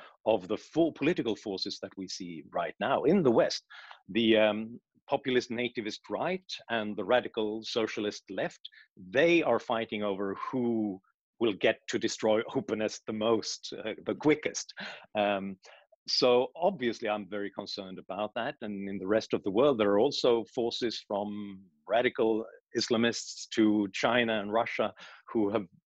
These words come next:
recently learned how to play the game and undermine democracies and, uh, and openness in other places. And yet, with that, uh,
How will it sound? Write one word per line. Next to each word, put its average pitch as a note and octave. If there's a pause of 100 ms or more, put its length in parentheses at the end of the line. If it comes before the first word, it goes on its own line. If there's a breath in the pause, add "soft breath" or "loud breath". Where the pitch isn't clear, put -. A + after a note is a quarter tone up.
(160)
recently A#2+
learned A2
how A2+
to -
play B2
the G#2
game A#2
and F#2+
undermine G#2+ (400 soft breath)
democracies G#2
and, G2
uh, G2+
and G#2+
openness G2
in G#2
other D#3
places. - (100)
And D3
yet, A#3+ (520 loud breath)
with B2
that, B2+ (180)
uh, B2+